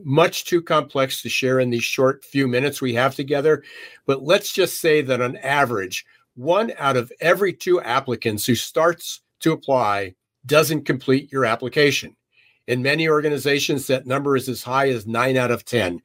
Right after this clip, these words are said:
That's just crazy. And imagine if that was customers knocking at your front door to buy your products or services,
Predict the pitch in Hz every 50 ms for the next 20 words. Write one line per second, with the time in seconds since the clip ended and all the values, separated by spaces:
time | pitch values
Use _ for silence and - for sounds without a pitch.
0 | - - - - - - _ _ - 139 165 175 - - - - 156 147 - -
1 | - - 170 175 185 185 - - 117 107 110 104 _ - 143 151 156 160 156 165
2 | 170 185 202 208 190 139 147 131 117 131 - - 156 143 139 - - 156 160 202
3 | 226 190 143 - - - 170 160 165 - 175 160 160 156 139 - 143 135 139 139
4 | - 139 135 135 123 127 160 151 135 127 - - 143 143 135 - 165 180 180 147
5 | 123 120 117 - - 123 110 127 123 139 147 151 151 151 - 139 127 123 131 127
6 | - - 139 131 - - 165 170 156 139 120 - - - - - -